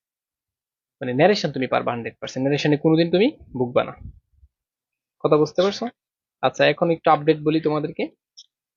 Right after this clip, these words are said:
তোমাদের পরীক্ষা কিন্তু খুবই সন্নিকটে। তোমাদের পরীক্ষা খুবই সন্নিকটে। এবং already তুমি তো, তোমাদের নোটিশ দিয়ে দিছে।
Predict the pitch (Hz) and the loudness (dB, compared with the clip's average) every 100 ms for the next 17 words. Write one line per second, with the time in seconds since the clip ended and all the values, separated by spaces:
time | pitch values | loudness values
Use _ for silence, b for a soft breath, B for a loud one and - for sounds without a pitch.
0 | _ _ _ _ _ _ _ _ _ _ | _ _ _ _ _ _ _ _ _ _
1 | _ - 160 170 170 147 143 165 185 190 | _ 0 4 4 2 -4 -4 -4 -6 -6
2 | 226 214 208 - 127 110 - 117 _ _ | -4 -2 -2 -4 -8 -8 -10 -16 _ _
3 | _ _ _ _ _ _ _ _ - 127 | _ _ _ _ _ _ _ _ -4 0
4 | 139 208 330 _ _ _ _ _ _ _ | 2 2 2 _ _ _ _ _ _ _
5 | - 160 165 202 - 220 202 - 143 123 | -4 -4 -4 -6 -2 0 0 0 -4 -4
6 | - - _ _ _ _ _ _ _ _ | -10 -12 _ _ _ _ _ _ _ _
7 | _ _ _ 139 147 147 147 - _ 143 | _ _ _ 2 4 4 2 -6 _ 0
8 | 156 170 190 165 156 160 160 123 151 147 | 2 4 4 0 -2 2 2 0 -4 -4
9 | 143 143 135 - _ _ _ _ _ _ | 2 2 0 -8 _ _ _ _ _ _
10 | - 165 170 151 151 147 143 247 | -2 2 2 4 4 2 -2 -8